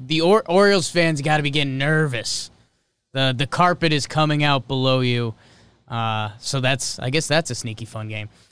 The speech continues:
In the Central, the Indians six to three in the tenth. Carlos Santana, five R B I game. He hits a three-run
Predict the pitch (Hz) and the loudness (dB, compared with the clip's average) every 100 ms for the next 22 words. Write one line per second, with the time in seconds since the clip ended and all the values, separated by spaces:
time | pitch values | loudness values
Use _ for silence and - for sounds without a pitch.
0 | _ - 202 208 - 208 196 - 185 175 | _ -2 2 2 2 0 0 0 0 0
1 | 165 185 214 226 185 123 107 - 180 180 | 0 0 2 2 2 0 -4 -2 -2 -2
2 | - 170 - 156 170 170 165 - - - | -2 -4 -2 0 4 2 0 -8 -20 -4
3 | 151 202 208 156 - 175 190 190 - - | 0 0 2 0 0 0 2 0 -4 -8
4 | 135 180 214 190 - 156 143 127 - 185 | 0 2 4 4 2 0 0 -2 -2 2
5 | 220 196 127 - 147 151 143 143 143 135 | 4 4 0 0 2 2 2 2 2 2
6 | 131 135 123 - - 190 226 208 185 160 | 0 -2 -2 -8 -6 0 2 2 2 -2
7 | - 151 143 175 196 190 175 143 160 165 | -4 -4 0 2 2 -2 -2 2 4 4
8 | 151 | 2